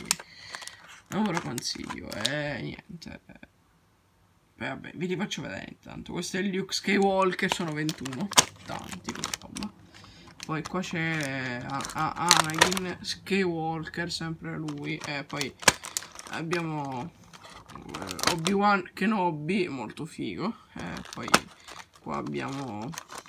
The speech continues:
eh, chi è? Chewbacca? E non li vedo perché sto vedendo dentro il telefono che c'è qua.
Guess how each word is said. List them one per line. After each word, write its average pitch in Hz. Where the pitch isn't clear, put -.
eh, -
chi -
è? -
Chewbacca? 180
E 175
non 165
li 175
vedo 175
perché 165
sto 151
vedendo 139
dentro 156
il 117
telefono 170
che 170
c'è 160
qua. 208